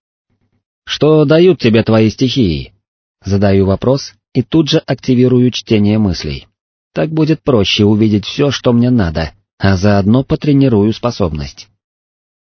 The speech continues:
Он не знает? Ну да, это же такие несерьёзные способности. То ли дело обман, что был у меня раньше, или силы ночи у Алёшиной. А боец и защита?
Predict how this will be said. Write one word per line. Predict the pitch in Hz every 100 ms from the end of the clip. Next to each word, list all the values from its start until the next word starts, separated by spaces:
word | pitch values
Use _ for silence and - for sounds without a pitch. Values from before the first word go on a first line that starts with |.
| _ _ _ _ _ -
Он | 98 98
не | 101
знает? | 107 104 143 127 85 - _ _ -
Ну | 165
да, | 139 113 80 71 - _
это | - 104
же | 107 110
такие | 107 101 120 110
несерьёзные | 110 - 110 113 104 110 104
способности. | 110 107 135 107 - 90 - _ _
То | - 165
ли | 165
дело | 143 147 143
обман, | 123 135 143 87 -
что | - - 123
был | 117 113
у | 110
меня | 110 110
раньше, | 110 101 90 92 - _ -
или | 156 151
силы | 127 147 139
ночи | 104 - 101 -
у | - 107
Алёшиной. | 104 104 92 101 92 - _ _ _ _ _
А | - 127
боец | 135 147 143 151 -
и | 151
защита? | 131 127 - 151 151 113